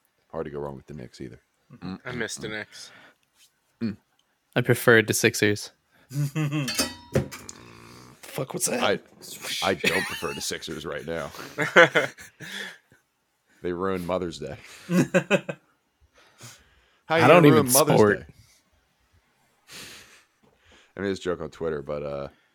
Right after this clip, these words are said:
Speaker 1: usually, so my wife's birthday falls, uh,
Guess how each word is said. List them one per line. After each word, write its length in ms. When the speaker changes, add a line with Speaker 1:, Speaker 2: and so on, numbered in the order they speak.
Speaker 1:
usually, 500
so 120
my 100
wife's 220
birthday 360
falls, 640
uh, 500